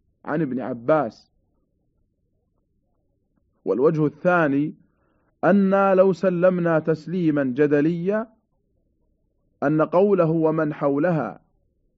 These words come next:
لا يتناول إلا القريب من مكة المكرمة حرسها الله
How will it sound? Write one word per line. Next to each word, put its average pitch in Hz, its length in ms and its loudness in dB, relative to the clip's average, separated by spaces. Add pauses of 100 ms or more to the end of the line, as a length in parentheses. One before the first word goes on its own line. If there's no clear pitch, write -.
(240)
لا 151 180 0 (100)
يتناول 175 840 0
إلا 160 240 -2
القريب 165 600 0
من 160 320 0
مكة 160 540 -4
المكرمة 143 800 -2 (420)
حرسها 143 540 -4
الله 135 540 -2